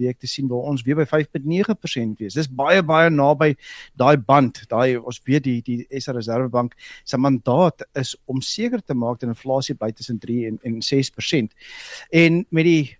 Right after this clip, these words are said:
inflasie wat so naby daai ses persent het, het ek eintlik verwag dat, ehm,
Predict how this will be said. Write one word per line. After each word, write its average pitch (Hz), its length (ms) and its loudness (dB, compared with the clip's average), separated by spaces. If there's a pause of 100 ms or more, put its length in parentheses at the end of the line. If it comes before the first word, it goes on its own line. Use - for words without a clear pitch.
(120)
inflasie 170 680 0
wat 139 100 -8
so 156 140 -4
naby 151 300 0
daai 160 120 0
ses 208 240 0
persent 123 340 -4
het, 131 140 -8
het - 120 -20
ek - 280 -6
eintlik 190 240 -2
verwag 123 520 0 (380)
dat, 131 360 0 (100)
ehm, 120 420 2